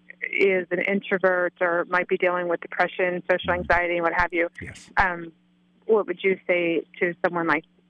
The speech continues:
Speaker 1: that? I mean, going to, um, a lot of, a lot of our churches, it, it just seems like they're really made, um, you know, I guess, so to speak, for, for extroverts, or, you know, 'cause you have to really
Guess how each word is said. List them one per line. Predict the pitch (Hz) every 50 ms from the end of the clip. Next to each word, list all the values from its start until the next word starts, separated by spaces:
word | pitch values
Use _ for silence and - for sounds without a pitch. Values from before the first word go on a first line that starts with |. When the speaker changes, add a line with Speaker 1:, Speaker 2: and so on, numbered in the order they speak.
| _ _ _ _ -
Speaker 1:
that? | 254 247 196 165 165 - - - -
I | 185 185
mean, | 180 180 180 170
going | 175 165 165 170 175 165 - -
to, | 180 170 165 165 165 160 -
um, | 160 165 170 170
a | 165
lot | 175 170 170 170
of, | - _ _ _ _ _ _ - -
a | 190
lot | 185 175 180
of | 175
our | 165 170
churches, | 170 - - 165 165 - 175 165 165 165 165
it, | 165 165 _ _ -
it | 165 - - -
just | 170 - - _ - - _ _ _ _ _ _ _ _ _ -
seems | - 202 175
like | 175 165 175 -
they're | 175 156 156
really | 170 180 170 160 151 156 151 -
made, | 185 180 180 - _ _ _ _ _ _ _ _ _ _ _ _ _ _ _ _ - - - _ -
um, | 180 180 170 165 165 160 160 160 - _ _ _ _ _ _ - - _ _ _ _ _ _ -
you | - 65
know, | - 92 - - _ _ _ _ _ _ _ _ _ _ _ _ _ _ _ _ -
I | 185 190
guess, | 185 175 165 - _
so | - 175
to | 175 170 -
speak, | - 175 175 - _ _ -
for, | 196 185 180 180 -
for | 277 285 262
extroverts, | - - - - 175 - 165 165 156 160 - -
or, | 170 165 170 - 185 180 -
you | - 233
know, | 214 180
'cause | 170 - 208
you | 208 190
have | 202 190 170 - -
to | 185 175
really | 185 185 185 185 175 175 175 -